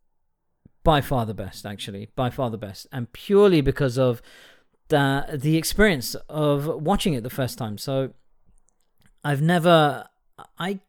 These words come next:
can't really remember being so affected by something throughout, uh, quite as much as I was with Endgame. Um,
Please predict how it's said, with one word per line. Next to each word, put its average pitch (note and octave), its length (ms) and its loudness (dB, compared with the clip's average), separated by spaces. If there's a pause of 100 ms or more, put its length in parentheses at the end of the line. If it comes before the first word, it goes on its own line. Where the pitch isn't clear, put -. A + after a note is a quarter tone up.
can't A3+ 360 -6
really F3+ 580 2
remember C3+ 640 0 (520)
being B2+ 600 -2 (300)
so E3 440 -2
affected B2 680 -6
by A2+ 160 -6
something G#2+ 600 -10 (600)
throughout, B2 580 -2 (400)
uh, A2+ 340 -8
quite D3+ 200 0
as C3 120 0
much C3 240 -4
as A#2 180 -6
I A#2 100 -4
was G#2+ 300 -6
with G#2 380 -6
Endgame. G#2 400 -8 (600)
Um, A#2 500 -2